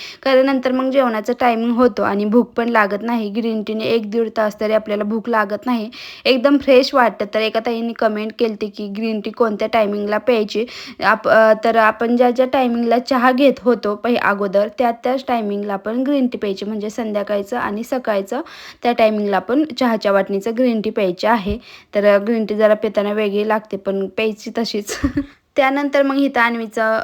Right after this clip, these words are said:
अ, रिव्हिजन घेत होती पेपरचं. आणि एका ताईची बऱ्याच वेळा कमेंट येते की, "तुझ्या साड्या कलेक्शन आणि ड्रेस कलेक्शन दाखव." तर मी ह्याच्या अगोदर मला वाटते एक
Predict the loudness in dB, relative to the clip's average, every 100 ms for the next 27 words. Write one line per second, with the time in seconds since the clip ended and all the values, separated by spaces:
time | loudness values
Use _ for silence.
0 | -6 -8 -2 -2 -2 -4 -4 0 0 -2
1 | -4 -2 -2 0 0 -2 -2 -8 -8 -16
2 | -10 -4 -2 -2 -4 -6 -4 -4 -2 0
3 | 0 -2 0 0 0 0 -2 -2 -2 -2
4 | -2 -2 -2 -4 -6 -8 -2 -2 0 0
5 | 0 0 0 0 0 -2 -4 -2 0 0
6 | 0 -2 -2 -2 0 0 -2 0 2 2
7 | 0 -2 -4 -20 -6 2 6 6 4 2
8 | 2 4 4 4 2 2 2 2 4 4
9 | 2 2 4 4 2 -2 -4